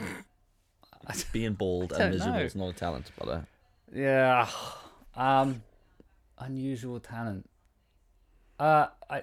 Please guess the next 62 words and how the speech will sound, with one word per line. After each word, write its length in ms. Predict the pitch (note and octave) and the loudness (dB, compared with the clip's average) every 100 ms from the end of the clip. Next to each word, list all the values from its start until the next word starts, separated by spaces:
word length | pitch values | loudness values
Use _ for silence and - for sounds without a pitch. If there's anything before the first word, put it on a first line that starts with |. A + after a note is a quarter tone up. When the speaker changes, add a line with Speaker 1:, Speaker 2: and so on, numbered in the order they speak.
| C#3 | -2
Speaker 1:
I 120 | C3 | 0
don't 140 | A#2+ | 0
know. 140 | G#2+ G2+ - - B2+ | 0 -4 -6 -4 -2
I 40 | |
don't 120 | B2 A2+ | -2 -2
really 140 | A2 | -4
have 220 | F#2+ G#2 | -4 -4
any. 240 | G2+ G2 F#2 - - | -4 -8 -10 -10 -8
<laughs> 1040 | G#2+ - - - - - - - - - | -8 -10 -14 -18 -20 -20 -20 -20 -20 -2
I 80 | C#3+ | 2
mean, 260 | D3+ D3+ D3 | 4 6 6
mint 200 | D#3+ C#3+ | 6 6
makes 300 | C3+ C3+ - | 0 0 0
me 100 | B2 | -2
sneeze. 520 | - B2 A#2 A2 - | 0 0 2 0 -2
Jesus 300 | A2+ G#2+ G#2 | -2 -2 0
Speaker 2:
That's 80 | - | 4
Speaker 1:
Christ! 160 | G#2 - | 4 4
Speaker 2:
not 60 | |
a 20 | |
Speaker 1:
I 40 | F3+ | 2
mean, 60 | - | 2
if 40 | |
Speaker 2:
talent. 180 | D3+ A#2+ | 2 2
Speaker 1:
that's 140 | A2 - | 0 2
Speaker 2:
Can 80 | G3 | 2
Speaker 1:
like 100 | G#2 | 2
Speaker 2:
you 80 | G#2+ | 2
Speaker 1:
a 40 | |
Speaker 2:
juggle 600 | A#2+ E3+ D#3+ D3+ C3 A#2+ - | 2 2 4 4 4 2 4
or, 340 | C3 B2+ A#2+ | 6 6 6
like, 180 | B2+ A#2+ | 2 2
one-handed? 680 | C3+ C#3 D3 C3 B2 A#2+ F#3+ | 2 2 0 0 0 10 12
Speaker 1:
Oh. 200 | G#3 E3 | 12 12
Speaker 2:
Can 80 | C3 | 10
you 80 | A#2 | 4
rap? 440 | C3+ B2 - - - - | 2 2 0 -8 -12 -8
Can 180 | C3 B2 | -2 0
you, 240 | B2 A2 - - _ | 0 0 -4 -14 _
you 180 | A#2+ C3 | -4 2
know? 240 | B2 A#2 G#2+ | 4 4 4
Speaker 1:
I 140 | C#3+ D#3 | 0 -2
can't 300 | D#3 C#3 B2+ | 0 2 4
rap. 260 | C3 C3 | 4 4
Speaker 2:
Can 100 | D#3+ C#3 | 2 2
Speaker 1:
I 40 | |
Speaker 2:
you 100 | C3 | 4
Speaker 1:
can't, 420 | C3 B2 - - | 2 2 -4 -10
uh, 100 | A2 - | -10 -2
Speaker 2:
tight 280 | C#3 C3+ - | 2 2 2
Speaker 1:
I 60 | |
don't 80 | A#2 | 4
Speaker 2:
walk? 100 | - | 4
Speaker 1:
know. 240 | A2 B2+ D#3+ - - | 2 0 -2 -8 -8
Speaker 2:
Can 100 | D3 | -4
you 80 | D3 | 0
do 100 | E3+ | 2
a 40 | |
backflip? 480 | C3 C#3 - D3 G#2+ - - - - _ _ - - - _ _ _ _ - | 4 2 2 0 0 -6 -20 -20 -20 _ _ -14 -12 -12 _ _ _ _ 0
Roly 320 | B2 C3+ C#3 | 4 6 4
Speaker 1:
No. 120 | C3 | 4
Speaker 2:
poly? 380 | C#3+ C#3+ D3+ | 4 4 0